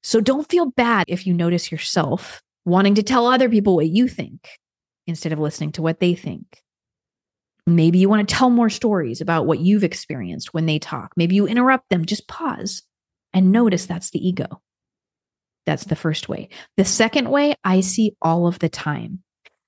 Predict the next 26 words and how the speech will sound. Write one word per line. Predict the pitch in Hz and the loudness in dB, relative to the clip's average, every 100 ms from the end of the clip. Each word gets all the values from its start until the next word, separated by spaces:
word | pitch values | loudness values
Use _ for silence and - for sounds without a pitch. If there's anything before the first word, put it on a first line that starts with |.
| _ | _
and | 170 180 | 2 2
this | 180 185 | 2 0
is | - | -2
called | - 151 151 - | 0 0 0 -2
anxiety. | 156 151 156 139 139 131 185 254 _ _ _ _ _ _ _ _ _ _ | -2 -2 0 0 0 0 0 0 _ _ _ _ _ _ _ _ _ _
We | 175 170 | 2 4
all | 160 | 4
know | 175 185 196 | 4 4 4
anxiety, | 226 214 185 135 147 156 147 | 2 2 2 0 -4 -4 -4
but | 165 - | -4 -2
many | 165 160 160 175 220 | 0 2 2 4 4
of | 254 | 2
us | 262 - | 0 0
don't | 175 165 | -2 0
recognize | 156 147 170 151 123 139 | -2 -2 -2 -2 -4 -2
it | 135 139 - _ _ - | -2 -2 -6 _ _ -2
as | 156 | 0
a | 160 | 0
diminishing | 160 147 151 147 180 - 240 240 247 - | 0 0 2 2 0 0 0 2 0 -4
effect | 165 - 147 - - _ | -6 -4 -4 -6 -20 _
on | 165 147 | -4 -2
other | 151 151 | -4 -4
people. | - 143 - - _ _ _ _ _ _ _ _ | -4 -6 -8 -16 _ _ _ _ _ _ _ _
When | 175 185 220 247 269 | -2 2 4 2 2
we | 262 277 285 302 294 _ _ _ _ | 2 0 -2 -4 -10 _ _ _ _
are | 170 156 147 139 202 | -4 -4 -6 -8 -10